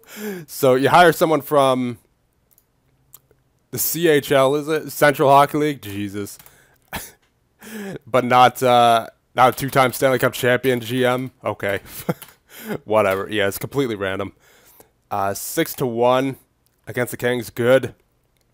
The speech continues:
Fedorov, Brown, Datsyuk, Brashear, Stevenson, and McCarty for the goals with the six to one win. Brown suffers injury. Of course he does.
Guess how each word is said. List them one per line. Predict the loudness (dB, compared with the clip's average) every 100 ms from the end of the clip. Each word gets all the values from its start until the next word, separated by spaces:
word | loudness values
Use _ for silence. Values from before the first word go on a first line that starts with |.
| _ -12 -10 -2
Fedorov, | 0 2 0 0
Brown, | 2 2 2
Datsyuk, | 4 4 2 -4 -6
Brashear, | -8 -4 -2 -2
Stevenson, | -2 -6 -6 -2 -2
and | -2 -2
McCarty | -6 0 4 6 4 2 -2 _ _ _ -20 -20 _ _ _ _ _ _
for | -6
the | -4
goals | 0 2 2 0 -6 -12 _ _ _ _ _ _ _
with | -16 -16 _ -20 -20
the | -18
six | -14 -12 -10
to | -6
one | -6 -4
win. | -4 -4 -6 -14 _ _ _ _ _ _ _
Brown | -18 -2 2 2
suffers | 0 -4 -4
injury. | -4 -4 -2 -2
Of | -2
course | -6 -6
he | -4
does. | -2 -2